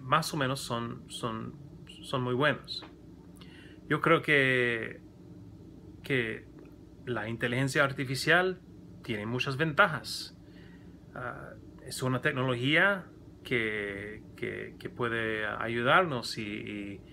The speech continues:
y que puede afec-, afectarnos por, ah, por, ah, lo mejor.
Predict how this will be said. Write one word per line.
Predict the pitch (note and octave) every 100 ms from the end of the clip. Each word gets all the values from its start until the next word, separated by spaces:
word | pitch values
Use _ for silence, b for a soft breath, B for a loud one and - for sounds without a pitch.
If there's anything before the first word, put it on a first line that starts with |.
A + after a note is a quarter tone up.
| B B B -
y | A#2+ G#2 -
que | -
puede | - A#2+ A2+ A#2 A2+ A2 A2+
afec-, | A2 - B2 - -
afectarnos | A#2+ - A#2 C3 C#3+ D#3 -
por, | C3+ B2 A#2 A#2
ah, | A#2+ A#2 A#2 A2+ A2+ -
por, | B2+ A#2+ B2 C3
ah, | B2+ B2
lo | C3+
mejor. | D3 G3+ G3+